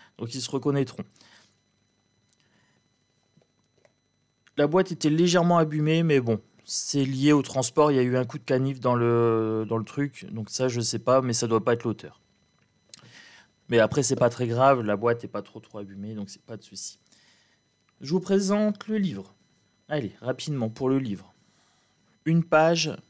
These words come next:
une carte, voilà. Donc à chaque fois, vous avez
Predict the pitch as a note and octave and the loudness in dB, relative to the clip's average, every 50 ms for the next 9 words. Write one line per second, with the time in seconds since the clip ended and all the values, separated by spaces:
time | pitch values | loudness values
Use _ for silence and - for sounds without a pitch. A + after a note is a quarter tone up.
0 | _ _ _ _ _ _ _ _ _ _ _ _ _ _ _ _ - D3+ D#3+ D#3 | _ _ _ _ _ _ _ _ _ _ _ _ _ _ _ _ -8 -6 -6 -4
1 | - - C3 G2 - - - - - _ _ _ - A#2 A2 F#2+ - - _ _ | -2 0 -2 -2 -2 -4 -14 -20 -20 _ _ _ -10 -8 -8 -8 -10 -12 _ _
2 | _ _ _ _ _ _ _ _ _ _ _ _ _ _ _ _ _ _ _ _ | _ _ _ _ _ _ _ _ _ _ _ _ _ _ _ _ _ _ _ _
3 | _ _ _ _ _ _ - B2 A#2 - C3 - - C#3 - - E3 D#3+ D3+ D3 | _ _ _ _ _ _ -12 -8 -6 -4 -2 -2 -2 -4 -2 0 0 2 2 2
4 | C#3 C#3+ C#3+ C3+ B2+ C3 C3 B2+ - B2 | 2 2 0 0 0 0 -2 -2 -4 -8